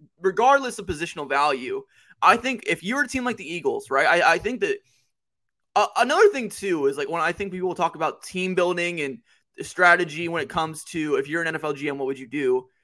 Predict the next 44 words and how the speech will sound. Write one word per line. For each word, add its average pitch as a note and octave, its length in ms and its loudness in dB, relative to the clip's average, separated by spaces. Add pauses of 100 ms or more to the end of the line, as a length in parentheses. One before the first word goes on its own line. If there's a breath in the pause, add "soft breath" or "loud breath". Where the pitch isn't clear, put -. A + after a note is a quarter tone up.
(440)
I G#3 160 8
think C4+ 220 -6
the G#3+ 60 -14
Kansas G3+ 320 -4
City G3+ 180 -6
Chiefs - 400 -10
made D#3+ 240 -4
a - 20 -8
mistake C#3 840 -4
in D3+ 80 -6
the C#3+ 80 -4
way D3 220 0
they C#3+ 160 2
approached C#3+ 800 -4 (400)
the E3+ 80 -4
running F#3 260 2
back F#3 160 0
position F#3+ 460 0
in D#3 120 -8
the D3+ 80 -8
draft D#3 300 -2
where C#3+ 60 -8
they D3 100 -4
selected C#3+ 360 -10
Clyde D3+ 220 -4
Edwards-Helaire D3 540 -2
because, D3+ 400 -4 (380)
sure, B3 260 2
I F#3 60 4
mean, F3+ 180 -4
it F#3 80 0
was F#3 120 -2
a F3+ 40 -4
luxury D#3+ 400 0
pick, G#3+ 240 -2
a D#3 80 -2
hundred D3+ 240 -6
percent, D3+ 380 -6
where D3 80 -2
they A2+ 80 0
took D3+ 280 -8
C G#3+ 300 -8
E G#3+ 60 -2
H. B3+ 340 -4